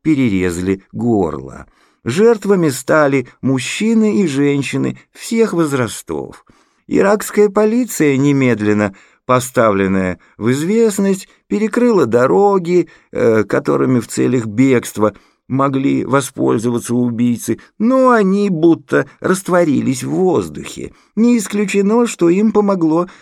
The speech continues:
местное население, в основном состоящее из суннитов. Это первый масштабный инцидент с тех пор, как между суннитами и шиитами было заключено перемирие.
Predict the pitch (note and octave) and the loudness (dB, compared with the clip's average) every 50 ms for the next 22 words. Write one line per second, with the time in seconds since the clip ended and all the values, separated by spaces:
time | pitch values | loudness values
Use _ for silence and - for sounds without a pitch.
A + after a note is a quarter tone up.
0 | - - - - D#3 D#3+ F3 F3 E3+ E3+ F3 F#3 F3+ F#3 F#3+ G3 G3+ F#3+ - - | -14 -8 -4 -2 0 2 2 2 2 0 0 -2 0 0 0 0 0 -2 -2 -4
1 | G#3 G#3 F#3+ D3+ C#3+ - - - - - - - - - - - _ _ _ _ | -2 0 0 0 2 0 0 -2 -4 -6 -6 -6 -8 -8 -12 -14 _ _ _ _
2 | - - D#3+ D3 - E3 D#3 C#3+ C#3+ D3 D3 D#3+ E3+ G3 G3+ G3 F3+ E3+ - - | -2 -2 -2 0 0 0 0 0 2 0 0 0 0 0 -2 -2 -4 -6 -4 -2
3 | C#3+ B2 B2+ B2+ C3 C#3 C3+ - - C#3+ D3 D3 C#3+ D3 - - _ _ - C#3+ | -2 -2 0 0 0 -2 -2 -4 -4 -2 -2 -2 -2 -4 -10 -20 _ _ -8 -6
4 | C#3+ C#3+ - - E3 E3+ D#3+ C#3 G#2+ F2+ E2 D#2+ D2 - E2+ D#2+ D2+ - _ _ | -6 -6 -6 -4 -4 -2 0 0 -2 -2 -4 -6 -8 -8 -10 -10 -10 -12 _ _
5 | _ _ _ _ _ - F3 G#3 G#3 - A#3 A3+ A3 _ _ _ - - A3 A#3 | _ _ _ _ _ 0 0 0 2 2 0 -2 -2 _ _ _ -6 -2 0 2
6 | A3+ G#3 E3+ C3 A2 F#2 F#2 E2+ E2+ F#2+ G#2 A2 - - - - G#2 F#2 F2 F2 | 2 2 2 2 0 0 0 0 0 0 0 -2 -2 -4 -4 -2 0 0 0 0
7 | F#2+ F#2+ F#2+ G2 G2+ G2 - B2 - F3 G3+ G#3 G#3 G#3 F#3+ - - - - _ | 0 0 0 0 -2 -2 -4 -4 -4 -2 -2 -2 -2 -2 -4 -8 -14 -20 -20 _
8 | _ - - - - - F3+ - - - F#3 F#3 F3 - E3 D#3 - - - _ | _ -18 -8 -4 -2 -2 -2 -4 -4 -4 -4 -4 -2 -2 -4 -4 -4 -8 -18 _
9 | - - D#3 D#3 C#3+ A2+ A2 C3 B2+ C3 - _ - - - F3 F3+ E3+ E3 F#3 | -4 0 0 2 2 2 0 -2 -2 -4 -6 _ -10 -4 -2 -2 0 2 2 2
10 | F#3+ F#3 F3 - - D3 B2+ B2 A#2+ A2+ - - _ - C#3 C3+ - - - D3+ | 2 2 0 0 0 0 2 2 0 0 -2 -8 _ -6 -4 -4 -4 -2 -2 -2
11 | E3 F3 F#3+ G3 G3 F#3 F#3+ F3+ E3+ D#3+ D#3+ D#3+ D3 - - _ _ - A#2 - | 0 0 0 0 0 0 0 0 0 0 0 -2 -4 -8 -14 _ _ -4 0 2
12 | E3+ F3 E3+ E3 D#3 - - _ _ _ - - C#3+ D#3+ F3 E3 D#3 D3+ D3 C3+ | 4 4 4 2 0 -2 -4 _ _ _ -8 -2 0 0 2 2 2 0 0 0
13 | - C#3 C#3+ C#3 C3 A2+ G2+ G2 B2 B2+ A#2+ C3 C3 C3 C#3 C#3+ C#3+ B2+ A2+ F#2+ | -2 0 0 2 2 0 0 0 -2 -2 0 0 0 0 0 0 0 0 0 -2
14 | E2+ C#2+ C2+ B1+ B1 A#1 - | -2 -4 -8 -12 -14 -18 -20